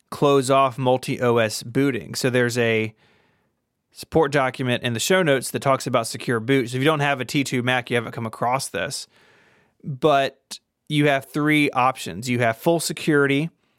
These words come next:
which means the signed O S currently trusted by Apple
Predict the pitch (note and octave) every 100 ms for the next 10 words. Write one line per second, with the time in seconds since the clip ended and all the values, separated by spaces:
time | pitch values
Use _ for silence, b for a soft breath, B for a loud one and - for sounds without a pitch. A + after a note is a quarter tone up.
0 | _ - C3+ C3+ C3 B2 A#2 - _ _
1 | _ _ C3+ B2 - C3+ C#3 D3 C#3 C3+
2 | B2+ B2 - - - D3 C#3 C#3 - C3
3 | C#3+ A#2 A#2+ A2+ A#2 A2+ A#2+ C3+